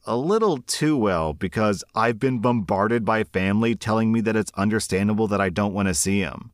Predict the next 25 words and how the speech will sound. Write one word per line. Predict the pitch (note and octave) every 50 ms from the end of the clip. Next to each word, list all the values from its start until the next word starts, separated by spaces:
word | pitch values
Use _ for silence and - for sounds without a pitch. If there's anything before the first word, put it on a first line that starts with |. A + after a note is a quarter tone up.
| _ -
But | - C3+ C#3 C#3 C3+ - -
what | - A2 C#3 D#3
I | E3+ E3 D#3+
sent | D3+ - - - D3+ D3 D3 A#2+ A2+ -
gutted | - A#2+ B2+ C#3+ D#3 D3 A#2
him, | A2+ A2+ G2 F#2 F2 - -
and | - B2+ C3
he's | C3+ D#3 D#3+ -
completely | - F3 D#3 C3 - - C3 C3+ C3 D3+ D3
fallen | C#3 - B2 A#2 A#2+ B2+ C3
apart | B2+ G#2+ - A2+ A#2 A#2 A#2
after | A#2 A2+ - - A#2+
reading | G#2 G2+ A2 A#2 A#2 A#2+ G#2+
through | - G#2 G#2 A2 A#2
it, | B2+ C3 - -
and | B2 B2+
it | C3+ C#3
was | D#3 D3+ C#3 - _
unnecessarily | B2+ A#2+ B2+ C#3 C3 A#2+ A#2+ A#2 - B2+ A2 - A#2+ B2 B2 A#2+ A2+ A2 G#2
cruel. | E2+ - G#2+ A2+ A#2+ G#2+ F2 - - _ _ _ _ -
Oh | - A3 G#3+ G#3 F3+ D#3+
my | C#3 C3 B2 A#2+ A2
God! | A2 A2+ A2 B2 E3 E3+ D3+ - - D#3 C3+ C3 C3+ B2+ A#2 - - - - - - - - - - - - -
These | - C#4 D#4 E4 D#4+ -
people! | - - - F3 G3 A3 - - - E2+ -